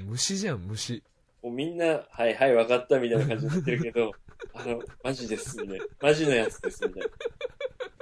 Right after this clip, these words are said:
Speaker 2: そしたら一人二人、「え、やばくね？」みたいな感じになって。
Speaker 1: あれさ、ぎっ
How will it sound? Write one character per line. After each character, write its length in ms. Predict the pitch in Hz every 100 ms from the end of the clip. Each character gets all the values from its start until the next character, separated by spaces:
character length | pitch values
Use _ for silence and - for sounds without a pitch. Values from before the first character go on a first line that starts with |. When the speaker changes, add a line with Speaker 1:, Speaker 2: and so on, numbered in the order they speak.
| 494 - 587
Speaker 2:
そ 40 |
し 40 |
た 80 | -
ら 60 | 160
一 100 | 120 -
人 0 |
二 120 | 156 151
人、 160 | - 202 -
「え、 120 | 190 - -
や 120 | 113 120
ば 100 | 135
く 100 | 143
ね？」 140 | 147
み 100 | 127
た 80 | 107
い 20 |
な 160 | 95 135
感 100 | 185
じ 140 | 208
に 60 | 208
な 80 | 160
っ 40 |
て。 320 | - 156 160 - - - - - - - 494 - 466 466 - 392 453 359 302 - 208 320 - -
Speaker 1:
あ 120 | 127
れ 100 | 120
さ、 160 | - 107
ぎ 180 |
っ 40 | -